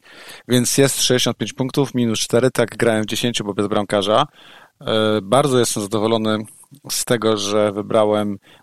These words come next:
Martinelliego zamiast Gakpo. Kierowałem się polityką strachu i posiadania Martinelliego.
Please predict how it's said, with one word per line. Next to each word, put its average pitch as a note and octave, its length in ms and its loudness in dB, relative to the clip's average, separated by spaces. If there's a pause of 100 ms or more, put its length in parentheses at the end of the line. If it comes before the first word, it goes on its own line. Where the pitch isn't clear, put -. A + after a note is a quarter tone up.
Martinelliego A2+ 720 0
zamiast G2+ 300 -4
Gakpo. A2+ 560 0 (260)
Kierowałem A2+ 380 2
się - 140 -2
polityką A2+ 440 -2
strachu C#3 460 0 (380)
i B2+ 100 -6
posiadania G#2+ 720 0
Martinelliego. G#2+ 880 0